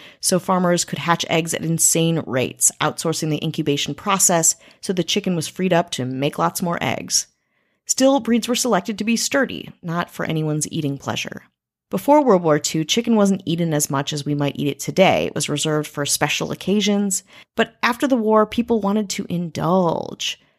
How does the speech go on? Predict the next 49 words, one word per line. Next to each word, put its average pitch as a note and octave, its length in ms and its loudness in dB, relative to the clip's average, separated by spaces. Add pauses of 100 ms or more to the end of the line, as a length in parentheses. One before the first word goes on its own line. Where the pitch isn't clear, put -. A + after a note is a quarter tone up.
(160)
Howard B3 360 4
C. B3+ 160 2
Pierce, D#3 460 -2
the E3+ 100 -4
poultry G3+ 420 -2
research F#3 440 -4
director D#3 360 -4
for D3 240 -8
A D#3+ 140 -2
and F3 100 -2
P F3 200 -6
supermarket - 560 -6
chain, C#3 420 -4 (380)
saw G#3 200 4
this G#3+ 200 4
post-war F3+ 500 0
celebration D3+ 640 0
boom, C3+ 380 -2 (300)
let's B3+ 220 -4
say, B3+ 280 4
as - 160 0
a - 20 0
way F3+ 140 0
to E3 80 2
make E3 220 -2
some F3+ 380 -2
money. C#3+ 540 -4 (300)
In F3+ 120 2
nineteen G#3+ 320 4
forty-four, A3 640 2
Pierce G#3+ 400 -2
went G3+ 140 -2
to G3 100 -2
a F3 60 -4
poultry - 340 -4
convention E3 520 -2
in D#3 60 -4
Canada C#3 540 -4 (240)
and F3 160 -4
said A3 200 4
that F#3 140 2
someone A3+ 300 2
needed F#3+ 280 0
to - 60 -12
develop D#3 400 2
some A3 200 0
kind A#3+ 180 0
of F3 140 -4
giant, G3+ 500 -2